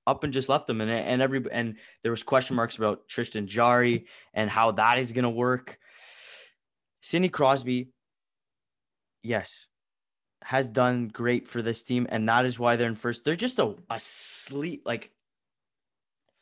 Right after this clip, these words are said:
when I looked at the standings and I, I was having a conversation with my buddy, I'm like, I'm like, "Washington all the way out of this division, Washington all the way." But he's like, "Lucas, Pittsburgh's in first." I'm like, "Pittsburgh's in first? What do you mean?"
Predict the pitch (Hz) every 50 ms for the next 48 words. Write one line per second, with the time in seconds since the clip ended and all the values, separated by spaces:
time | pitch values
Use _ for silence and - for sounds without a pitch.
0 | _ _ _ _ _ _ _ _ _ 120 139 160 185 220 202 196 190 196 190 -
1 | - 139 - - 139 135 131 127 117 107 107 117 117 117 92 - 117 120 120 139
2 | 139 139 139 135 123 - 131 127 120 113 - 131 123 120 - 123 110 110 113 107
3 | 101 98 110 120 127 131 123 - - - 113 117 120 113 110 107 - - _ _
4 | 113 117 127 127 120 110 98 - - _ _ _ _ _ 104 110 113 123 131 -
5 | - 139 127 135 120 101 110 117 117 117 110 113 110 104 107 104 101 95 101 95
6 | - - 98 92 101 92 92 95 95 98 104 117 117 - 117 - - 104 104 104
7 | 98 98 95 110 117 107 98 - _ - - _ _ - 131 123 120 117 107 -
8 | _ _ _ _ - 147 139 - - - - - 135 135 - 143 135 123 120 107
9 | 98 - 131 139 135 - 92 90 - _ - 127 127 - 101 92 92 90 _ -
10 | 123 120 104 - - 127 127 110 98 104 135 143 107